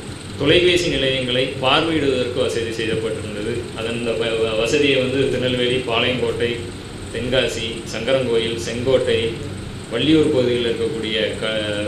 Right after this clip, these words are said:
பள்ளி மாணவர்கள், ஏராளமானவர்கள் பார்வையிட்டு இந்த டிஜிட்டல் இந்தியா ப்ரோக்ராம் பற்றியும் அதனுடைய பி எஸ் என் உடைய பங்கு என்ப-, எப்படி என்பது பற்றியும், அஹ், விரிவாக விளக்கம் செய்யப்பட்டிருந்தது. மாணவர்களுக்கு விளக்கம் செய்ய ஏற்பாடு செய்யப்பட்டிருந்தது. அடுத்து இந்த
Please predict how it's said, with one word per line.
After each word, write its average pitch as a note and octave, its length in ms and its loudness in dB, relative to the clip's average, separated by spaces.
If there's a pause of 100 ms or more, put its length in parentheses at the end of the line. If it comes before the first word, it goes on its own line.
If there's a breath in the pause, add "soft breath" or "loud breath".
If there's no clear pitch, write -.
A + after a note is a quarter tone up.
பள்ளி C3+ 260 2
மாணவர்கள், A#2+ 680 0
ஏராளமானவர்கள் A2+ 880 -2
பார்வையிட்டு A2+ 560 -2 (380)
இந்த - 200 -4
டிஜிட்டல் C3 340 0
இந்தியா B2 200 0
ப்ரோக்ராம் A#2 460 -2
பற்றியும் A#2 360 -2
அதனுடைய A#2 380 -2
பி C#3 160 0
எஸ் F3+ 180 4
என் D3+ 140 0
உடைய B2 260 0
பங்கு D3+ 360 0
என்ப-, C3 260 2
எப்படி A#2+ 300 2
என்பது A#2 260 2
பற்றியும், G#2+ 480 -4 (380)
அஹ், G#2+ 440 -2
விரிவாக A2+ 380 2 (380)
விளக்கம் A2+ 400 0
செய்யப்பட்டிருந்தது. G2 720 -4
மாணவர்களுக்கு G#2 500 -4
விளக்கம் A2 280 -4
செய்ய G#2 260 -4
ஏற்பாடு G#2 260 -4
செய்யப்பட்டிருந்தது. F#2+ 540 -6 (680)
அடுத்து C3 260 0
இந்த B2+ 160 2